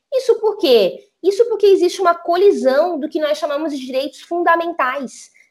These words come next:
que são direitos, inclusive, que estão na Constituição Federal Brasileira. Então, que colisão de direitos é, que é essa? É o direito da privacidade, que é um direito nosso, né, constitucional, muito importante, que, inclusive, né, agora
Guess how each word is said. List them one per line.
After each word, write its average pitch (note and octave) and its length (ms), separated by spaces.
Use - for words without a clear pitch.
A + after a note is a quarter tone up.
que B3 80
são C#4 180
direitos, C#4 420
inclusive, C#4+ 540
que D#4+ 100
estão D4 540
na D#4+ 100
Constituição E4 640
Federal C4 360
Brasileira. A#3 600
Então, B4+ 260
que C#5+ 120
colisão G4+ 560
de G4+ 80
direitos D4+ 480
é, C4+ 100
que - 180
é A#3 220
essa? F#3+ 340
É D4+ 80
o D#4 80
direito D4+ 340
da B3 140
privacidade, D#4 1120
que A#3+ 80
é G3+ 40
um G#3 100
direito G#3+ 340
nosso, G#3 520
né, G#3 140
constitucional, A3+ 800
muito B3 220
importante, A3 580
que, C4 80
inclusive, B3+ 760
né, A3+ 180
agora A3+ 500